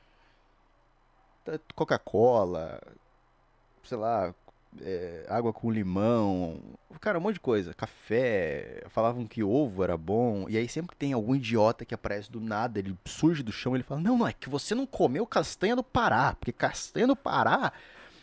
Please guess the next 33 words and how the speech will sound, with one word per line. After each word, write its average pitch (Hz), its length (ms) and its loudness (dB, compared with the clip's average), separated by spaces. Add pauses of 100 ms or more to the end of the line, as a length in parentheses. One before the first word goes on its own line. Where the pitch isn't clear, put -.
você - 140 -6
come 196 180 4
a 180 40 4
castanha 127 340 2
do 120 100 4
Pará 170 300 6
e 202 40 6
a 226 40 -2
castanha 311 340 2
do 370 60 6
Pará 370 240 6
cura 415 240 4
a - 20 2
sua 370 140 4
ressaca 381 280 2
na 403 140 6
hora." 151 400 4 (1300)
Sempre 226 240 -2
tem 190 100 2
um 175 80 0
cara 147 220 4
assim. 95 340 -4 (720)
Eu 202 100 4
já 233 80 0
tentei 202 360 0 (180)
tudo, 98 380 -2
tudo. 85 260 -8 (160)
Gatorade 110 760 4
também, 127 440 0
não 90 200 -4
deu 87 140 -2
certo, 117 480 -2
nada. 76 380 -8